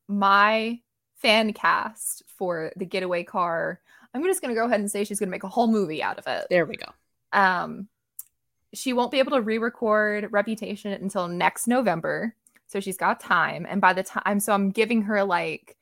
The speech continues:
Speaker 1: I don't know if she'd do it as soon as she's able to re-record it, 'cause I don't know what the legalities are, like, if she can start recording it beforehand or what.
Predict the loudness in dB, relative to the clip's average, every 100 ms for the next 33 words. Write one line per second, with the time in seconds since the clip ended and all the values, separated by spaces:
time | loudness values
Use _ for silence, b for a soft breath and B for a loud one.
0 | _ _ _ _ _ 6 6 4 2 0
1 | -2 -4 -2 2 2 4 2 0 -6 _
2 | _ _ -4 -2 -2 -2 -2 -2 -2 -2
3 | -2 -4 -4 -2 -2 -4 -4 -2 -2 -4
4 | -4 -2 -2 -4 -6 -6 0 2 2 -2
5 | -4 -2 -2 -4 -6 -10 -10 -10 -8 -4
6 | -2 -4 -6 -6 -6 -8 -10 -14 -4 2
7 | 4 4 2 2 0 -2 -4 -2 -2 -2
8 | -6